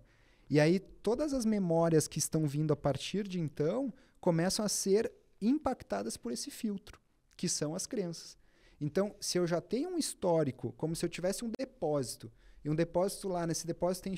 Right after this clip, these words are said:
várias memórias negativas, e o meu filtro, a minha porta, ela continua contaminada,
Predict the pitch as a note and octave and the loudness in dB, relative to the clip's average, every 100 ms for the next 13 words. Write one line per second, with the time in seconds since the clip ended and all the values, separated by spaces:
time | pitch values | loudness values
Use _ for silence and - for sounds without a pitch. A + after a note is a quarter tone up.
0 | - D#3 E3 A3 A3+ F#3 F#3+ F3+ F#3 F#3+ | -6 -2 -2 0 -2 -4 -4 -2 -2 -2
1 | F#3 F3+ F3+ - D3 B2 B2 - - _ | -4 -2 -4 -4 -4 -4 -6 -10 -20 _
2 | D#3+ F3+ F#3 G3+ - - F#3+ E3 D3+ D#3+ | 2 6 6 6 2 -2 -2 -2 -2 -2
3 | - - D#3 C#3+ - A2 - D3 D3+ - | -4 -2 -2 -2 -4 -10 -8 -6 -4 -4
4 | D#3+ - D3+ E3 G#3+ G#3 F3+ D#3+ - C3 | -4 -6 -6 -4 -4 -4 -6 -6 -6 -8
5 | B2+ A#2+ E3+ A#3+ G3+ A2+ | -8 -8 -8 -6 -4 -4